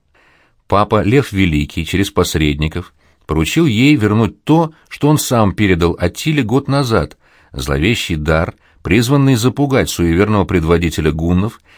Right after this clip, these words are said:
и заставить его отвернуть свои полчища от ворот Рима». Вигор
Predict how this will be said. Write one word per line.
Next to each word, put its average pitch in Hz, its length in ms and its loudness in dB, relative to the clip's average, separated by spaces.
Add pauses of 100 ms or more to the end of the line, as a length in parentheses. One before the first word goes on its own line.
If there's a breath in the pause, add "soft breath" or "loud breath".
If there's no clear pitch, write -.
(280 soft breath)
и 80 100 -4
заставить 151 540 0
его 147 280 2
отвернуть 123 540 2
свои 82 240 2
полчища 92 760 -2 (220)
от 87 220 -4
ворот 90 420 2 (220)
Рима». 82 500 0 (720 soft breath)
Вигор 104 560 2